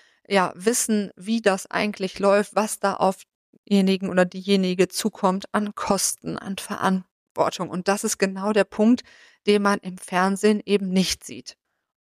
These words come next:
Und die Sendung mit den Dingen, die man eben im Fernsehen sieht und die, die hinter den Kulissen passieren, ist so ein wunderschöner Transfer zu dem, was ich auch in meinen Mentorings und allgemein in der Hochzeitsbranche in einem Austausch mit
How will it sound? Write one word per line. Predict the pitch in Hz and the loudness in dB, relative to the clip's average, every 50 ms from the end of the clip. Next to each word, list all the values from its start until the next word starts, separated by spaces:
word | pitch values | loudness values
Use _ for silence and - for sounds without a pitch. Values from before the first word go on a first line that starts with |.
| _ _ | _ _
Und | 214 214 214 - | 0 0 2 2
die | 220 | 2
Sendung | 208 196 202 208 233 240 220 196 190 202 214 220 226 - _ | 2 4 2 4 4 4 4 4 4 4 4 2 0 -2 _
mit | - 202 220 226 - | 0 0 0 2 2
den | 226 220 214 | 2 2 4
Dingen, | 208 220 226 220 214 214 208 | 4 4 4 4 4 2 2
die | 208 208 208 | 2 2 4
man | 208 202 202 | 4 4 2
eben | - - 208 208 208 202 185 - | 2 2 2 2 2 0 -2 0
im | 233 233 262 | 0 0 0
Fernsehen | - - - 240 233 247 240 233 220 220 208 | 0 0 2 4 4 4 4 4 4 2 2
sieht | - - 208 208 220 - | 2 2 2 2 2 2
und | - 208 202 214 | 0 -2 0 2
die, | 214 214 | 0 2
die | 202 208 208 | 2 2 4
hinter | 202 220 247 339 370 311 | 4 4 4 4 2 2
den | 254 208 | 2 0
Kulissen | 202 - 196 190 180 185 185 - - 185 180 180 185 185 - | 0 0 2 2 4 2 2 0 -2 -2 -2 -2 -2 -2 0
passieren, | - 190 175 - - 180 180 190 202 202 | 0 0 0 0 -2 0 2 2 2 2
ist | - 202 - - | -2 -6 -4 0
so | 208 208 - | 0 0 2
ein | - 202 208 202 196 | 2 2 0 0 0
wunderschöner | 190 202 214 220 240 247 254 254 240 - - 208 214 214 214 208 220 | 0 0 2 4 4 4 4 4 2 2 2 4 4 6 4 4 2
Transfer | - - - 208 208 196 - - - - 226 214 196 190 208 254 294 - _ _ _ _ _ _ _ _ _ _ _ _ _ _ _ _ _ | 0 -2 -2 -2 -2 -2 -4 -4 0 2 4 6 6 6 6 4 2 0 _ _ _ _ _ _ _ _ _ _ _ _ _ _ _ _ _
zu | - - 226 | -6 -4 -2
dem, | 202 - 220 226 220 | 0 2 2 2 4
was | 214 214 - | 2 2 0
ich | 226 - 220 | 0 0 0
auch | 214 220 | 0 0
in | 202 208 | 0 2
meinen | 214 220 214 208 214 | 2 2 2 2 2
Mentorings | 220 247 302 - - 208 196 202 214 233 - - | 2 2 2 2 2 2 4 4 2 0 0 -2
und | 202 208 | -6 -4
allgemein | - 202 208 202 214 214 226 226 233 226 | 0 0 0 2 2 2 2 2 2 0
in | 202 202 | 0 -2
der | 202 196 190 | -2 0 0
Hochzeitsbranche | 214 220 - - - 214 202 - - _ - 185 196 202 202 | 0 -2 -2 -2 0 0 0 0 -2 _ 0 0 0 0 0
in | 196 196 | -2 -6
einem | 202 | -6
Austausch | - - 160 202 226 - - 214 202 190 | -4 -2 0 0 0 -2 -4 -6 -6 -6
mit | 196 196 - _ | -6 -8 -10 _